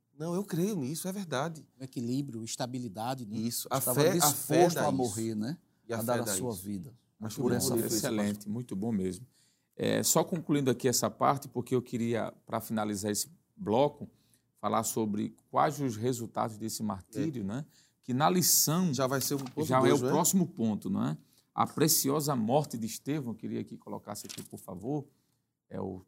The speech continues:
Speaker 4: ponto de número dois. Olha aí, a preciosa morte de Estevão, cheio do Espírito Santo, a violência dos seus acusadores, de alguma forma a gente já falou,
Speaker 1: Já.
Speaker 4: e o perdão do martírio. Mas essa expressão aqui, professor,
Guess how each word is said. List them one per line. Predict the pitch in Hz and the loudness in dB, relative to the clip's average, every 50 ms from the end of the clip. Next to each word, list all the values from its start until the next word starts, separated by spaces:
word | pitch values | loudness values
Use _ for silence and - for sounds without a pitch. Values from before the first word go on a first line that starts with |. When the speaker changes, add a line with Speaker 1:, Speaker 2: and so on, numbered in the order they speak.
| _ | _
Speaker 4:
ponto | - 127 131 127 - | -4 -4 -2 -2 -4
de | 110 101 | -4 -4
número | 110 117 123 120 107 | -2 -2 -2 -2 -2
dois. | 90 95 95 101 101 | -4 -4 -4 -4 -2
Olha | 123 127 120 | -2 -2 -2
aí, | 104 92 98 | -2 -4 -4
a | 98 | -6
preciosa | - - 135 143 143 - - 131 127 135 147 147 135 139 120 | -6 -4 -4 -2 -2 -2 -4 -4 -4 -4 -4 -4 -6 -6 -4
morte | 110 107 120 127 127 127 | -4 -4 -4 -4 -6 -8
de | 117 | -12
Estevão, | 110 - - - 104 95 90 | -14 -14 -12 -10 -10 -10 -10
cheio | 92 - - - 156 147 131 | -12 -14 -8 -4 -4 -2 -2
do | 117 | -4
Espírito | 123 120 - - 123 123 - - | -4 -6 -6 -6 -8 -8 -8 -8
Santo, | 151 - - - 160 175 185 185 - _ _ _ _ _ _ _ _ - | -8 -6 -6 -4 -4 -4 -6 -6 -10 _ _ _ _ _ _ _ _ -2
a | 113 110 | 0 0
violência | 101 127 135 120 120 120 120 120 | 2 2 2 2 0 -2 -2 -6
dos | 113 113 - | -8 -8 -8
seus | - 120 113 | -6 -6 -6
acusadores, | 120 113 - 120 107 120 110 95 110 123 120 | -6 -6 -8 -8 -6 -4 -4 -2 -2 -2 -2
de | 120 | -2
alguma | 120 113 113 120 113 | -2 0 0 -2 -2
forma | - - 113 110 110 | -2 -4 -4 -4 -4
a | 107 | -4
gente | 104 - | -6 -6
já | 110 120 117 | -6 -6 -4
falou, | - - - 120 120 127 | -2 -2 -2 0 2 2
Speaker 1:
Já. | 101 101 101 107 127 135 - _ - - - | 2 2 0 -2 -4 -8 -14 _ -20 -6 0
Speaker 4:
e | 123 135 | 2 2
o | 147 143 - - - _ _ | 2 2 -2 -6 -16 _ _
perdão | - 165 175 165 127 107 95 117 131 139 139 | -2 0 2 2 2 0 -2 0 0 0 0
do | 139 139 | -2 0
martírio. | 143 143 135 127 - - - 104 101 95 - - - _ - - - - - | 0 0 0 -2 -4 -8 -6 -4 -4 -4 -4 -8 -12 _ -20 -20 -20 -20 -4
Mas | - - - 170 175 | 2 4 4 6 6
essa | 202 196 - 226 | 6 6 6 6
expressão | 208 - - - 180 - - - - 156 143 135 | 4 4 2 2 4 6 6 6 6 4 4 4
aqui, | 120 117 - 143 147 | 2 0 0 -2 -2
professor, | 139 - 127 120 - 120 117 - - 113 110 - | 0 0 -2 -4 -2 -2 -2 -2 -2 -2 -4 -4